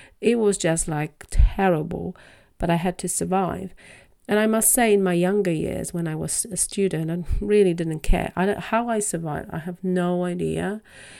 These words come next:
But of course, I was measuring my sugar, making sure it's not going too low. Probably was high many, many times, because you couldn't understand why I suddenly have to do this. And diabetes likes routine. Diabetes likes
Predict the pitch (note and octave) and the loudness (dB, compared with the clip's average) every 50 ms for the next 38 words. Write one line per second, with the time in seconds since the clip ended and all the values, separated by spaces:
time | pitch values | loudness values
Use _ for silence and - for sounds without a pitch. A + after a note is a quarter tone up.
0 | - - - - F3+ F3 - - F#3 F3+ - E3+ D#3+ D#3+ D#3+ E3 F3 F3 F3+ F3+ | -18 -8 -4 -2 -2 -2 0 -2 -2 0 0 -2 -2 -2 -4 -2 0 0 0 0
1 | F3 E3 D#3 D3+ D3 D3 D3+ D3 - - D#3 D#3+ D3+ D3 D3 D3 D3 - D#3+ D3+ | 0 -2 -4 -4 -4 -6 -6 -6 -6 -6 -4 -4 -4 -4 -4 -4 -6 -8 -10 -10
2 | - D#3 E3 D#3 D#3 E3+ F3 D#3+ D#3 D3+ D#3+ D3+ C#3+ C#3+ C#3+ C#3+ - - - F#3 | -8 -8 -8 -8 -6 -6 -6 -6 -6 -6 -6 -4 -4 -4 -4 -4 -4 -2 -2 -2
3 | E3+ D#3+ D#3 E3 D#3+ D#3+ E3+ F3+ - - - - - - - _ - - F#3 F3+ | 0 -2 -2 -4 -4 -4 -4 -6 -8 -10 -20 -20 -20 -20 -20 _ 0 4 4 4
4 | E3+ D#3+ D#3+ D3+ D3 D3 D3 D3+ C#3+ C#3+ C#3 - - - - _ _ - - - | 4 2 0 0 0 0 0 0 0 -2 -2 -4 -8 -10 -14 _ _ -16 -8 -2
5 | - F3 E3 D3+ C#3+ C3+ C#3 C3+ - D3+ E3 E3 D#3+ D3+ D3 C#3+ C3+ C#3 C#3+ C#3+ | 2 4 4 6 6 4 4 2 2 2 2 2 2 2 2 2 2 2 0 2
6 | - - F#3+ F#3 D#3+ C#3+ C#3+ D#3 F3 F#3 F3+ - - - - - - - - - | 0 2 4 4 4 4 2 2 0 0 -2 -6 -12 -16 -20 -20 -20 -20 -20 -20
7 | - - - - F#3+ F3+ - - G3 F#3+ F#3 F3+ - - - - - F#3+ G3 F#3+ | -20 -16 -6 -2 -2 -2 2 4 6 6 6 6 4 0 -2 -2 -2 0 0 0
8 | - - A3 G#3 G3+ G3 F#3 F#3 F#3 F3 F3 - - - - - D#3 D3+ E3+ D#3 | 2 2 4 4 6 4 4 4 2 2 4 4 4 4 6 6 6 6 6 4
9 | D3+ D3 D3+ D3+ D3+ E3 E3 D#3+ C#3 G2+ D3+ - - - E3+ D#3+ E3 D#3 D#3 D#3 | 2 0 0 0 -2 -2 -2 -2 -2 -2 -4 -4 -2 -2 -2 -2 -4 -6 -6 -6
10 | - - D#3+ - - - F3+ E3 - - F3 E3 D#3 - - - - - E3+ E3 | -6 -6 -8 -8 -8 -12 -14 -10 -4 -2 -2 -2 -2 -4 -6 -8 -6 -6 -4 0
11 | F#3 F#3 G3 G3+ G#3 A3 A3+ A#3 - B3 A#3+ A3+ - - - - - - - - | 0 2 2 2 2 2 0 0 0 0 -2 -2 -2 -4 -6 -6 -10 -12 -12 -16
12 | - - - - G3 F3 E3+ D#3+ D#3 D#3+ E3 - - - G3 F3+ G3 G3+ - - | -18 -18 -12 -6 -2 0 2 2 2 0 0 -4 -6 -8 -6 -4 -4 -4 -4 0
13 | - B3+ B3+ A3 E3+ C#3+ - - - - - D3+ D3+ D3+ D3+ D#3+ F3 F3+ F3 F#3 | 2 4 4 6 4 2 0 -4 -8 -8 -6 -4 -4 -2 -2 0 -2 -2 0 -2
14 | F3 E3 - D#3+ D#3+ E3 E3+ F3 F3 - - - | -4 -2 -2 -2 0 0 0 0 0 0 -2 -2